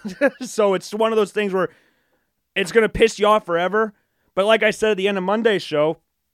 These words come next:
Chiefs fans don't need to say anything. They won the Super Bowl. They have no reason to say anything. It's like, "Well, yeah,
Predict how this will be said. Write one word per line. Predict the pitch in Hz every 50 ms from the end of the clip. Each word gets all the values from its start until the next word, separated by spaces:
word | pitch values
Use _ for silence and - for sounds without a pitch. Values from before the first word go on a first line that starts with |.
| _ _ _ _ _ _ _ - - - 131
Chiefs | - - 196 220 208
fans | - 220 214 208 202 160
don't | 208 208 208
need | 208 208 190
to | 196
say | - - 214 214
anything. | 220 233 233 - - 170 131 117 - _ _ _ _
They | - 175 196
won | 190 202 214 220
the | 214
Super | - 214 233 214
Bowl. | 190 208 208 190 147 - _ _ _ _ _ _ _ _ _ _ _ _ _
They | - 180 220
have | 226 220
no | 220 226 233
reason | 220 220 226 233 202 196 220
to |
say | 202 - 220 214
anything. | 220 233 233 220 180 208 190
It's | 180 160
like, | 190 190 180 - -
"Well, | - 185 190 196 196 190
yeah, | 185 180 190 214 226 214 165